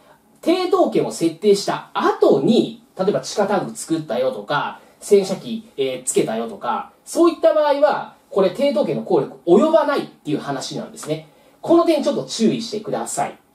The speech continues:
重物については、抵当権を設定した時に存在していたものに限って、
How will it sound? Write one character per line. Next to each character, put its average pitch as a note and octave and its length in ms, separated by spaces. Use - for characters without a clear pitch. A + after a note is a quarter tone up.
重 C#4 340
物 D#4+ 240
に D4+ 160
つ D#4 120
い A#3 80
て G3 80
は、 G#3+ 280
抵 E4 260
当 E4 240
権 G#3+ 200
を - 60
設 G#3+ 220
定 D4+ 280
し - 60
た D4 100
時 D4 260
に - 280
存 A3 320
在 G#3+ 200
し - 80
て G#3+ 100
い G3+ 80
た G3 100
も D#3+ 140
の D#4 120
に - 140
限 D4 360
っ - 20
て、 - 380